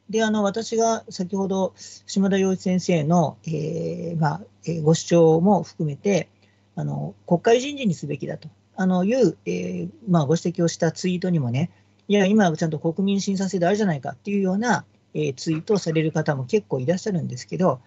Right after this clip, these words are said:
いや、これはもう、あの、もう、残念ながら、機能し-、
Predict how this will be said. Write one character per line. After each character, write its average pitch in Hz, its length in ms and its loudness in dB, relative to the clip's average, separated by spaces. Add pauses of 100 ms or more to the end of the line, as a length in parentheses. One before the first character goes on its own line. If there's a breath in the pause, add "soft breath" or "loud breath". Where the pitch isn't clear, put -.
(320 soft breath)
い 202 60 0
や、 190 80 4
こ - 160 -2
れ 214 80 6
は 202 120 4
も 180 320 2 (300)
う、 190 60 -12
あ 147 100 -4
の、 139 520 -6
も 151 160 -4
う、 - 40 -16 (720)
残 190 240 4
念 240 220 -2
な 247 120 -6
が 175 100 -4
ら、 160 240 0 (460)
機 277 180 -6
能 226 120 0
し-、 - 140 -6